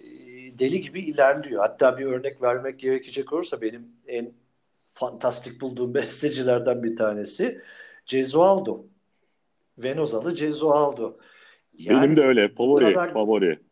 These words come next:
Speaker 1: deli
Speaker 2: Kesinlikle.
Speaker 1: armoni. Zaten
Speaker 2: Çılgınlık.
Speaker 1: hayatı ayrı bir çılgınlık. Hani katil, şeytan diye anıyorlar adamı. Ondan sonra
Speaker 2: Katil.
Speaker 1: hani ne bileyim merak eden bir dinlerse daha somut olacak kafasında Gesualdo di Venoza'nın ta o zaman yazdığı yani bin beş yüzlerin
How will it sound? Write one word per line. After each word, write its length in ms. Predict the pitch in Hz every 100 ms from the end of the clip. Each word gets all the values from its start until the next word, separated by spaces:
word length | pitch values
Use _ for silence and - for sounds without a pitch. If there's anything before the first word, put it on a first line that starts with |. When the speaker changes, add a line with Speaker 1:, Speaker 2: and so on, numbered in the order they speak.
| -
Speaker 1:
deli 100 | 90
Speaker 2:
Kesinlikle. 280 | - 117 110
Speaker 1:
armoni. 580 | 143 165 160 156 160 131
Zaten 180 | 143 135
Speaker 2:
Çılgınlık. 200 | 156 170
Speaker 1:
hayatı 360 | 160 175 185
ayrı 360 | 196 156 151 226
bir 60 |
çılgınlık. 840 | - 254 233 247 233 240 - - _ 160
Hani 420 | 139 131 127 127 -
katil, 520 | - 143 151 - 226
şeytan 640 | - - 196 190 - 226 190
diye 260 | 175 156 151
anıyorlar 440 | 151 143 131 127
adamı. 420 | 120 127 151 226 - _ _ _ _ -
Ondan 520 | - 135 135 135 135 131
sonra 300 | 120 113 165
Speaker 2:
Katil. 240 | 220 151
Speaker 1:
hani 260 | 117 156 147 - -
ne 120 | 156
bileyim 200 | 208 175 -
merak 340 | 131 147 156
eden 280 | 156 170 170
bir 100 | 156
dinlerse 720 | 156 165 202 254 170 151 - - -
daha 180 | 147 180
somut 340 | - 143 -
olacak 440 | 135 117 123 110 -
kafasında 480 | 110 110 - 107
Gesualdo 600 | 107 117 110 117 113 120 113
di 120 | 117
Venoza'nın 500 | 120 127 113 113 127
ta 500 | - 151 190 190 175
o 100 | 170
zaman 300 | 151 147 143
yazdığı 500 | 135 127 123 113 113
yani 200 | 113 113
bin 120 | 120
beş 220 | 123 120 120
yüzlerin 400 | 113 117 117